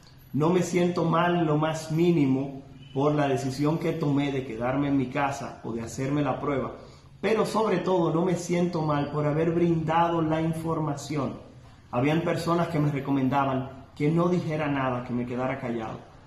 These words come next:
pero iba a ser más irresponsable de mi parte que aquellas personas que estuvieron en contacto conmigo no supieran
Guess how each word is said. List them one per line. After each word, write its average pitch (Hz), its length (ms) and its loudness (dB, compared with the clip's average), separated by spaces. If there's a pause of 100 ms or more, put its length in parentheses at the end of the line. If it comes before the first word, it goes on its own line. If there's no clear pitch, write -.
(120)
pero 143 140 0
iba 151 140 2
a - 40 -2
ser 160 180 -2
más 160 300 0
irresponsable 165 760 -2
de 165 80 0
mi 156 120 0
parte 131 400 -4
que 120 80 -10
aquellas 143 300 -2
personas 147 640 -4 (320)
que 135 80 -4
estuvieron 160 460 0
en 175 100 0
contacto 156 540 -2
conmigo 151 440 0 (320)
no 160 200 2
supieran 143 640 -2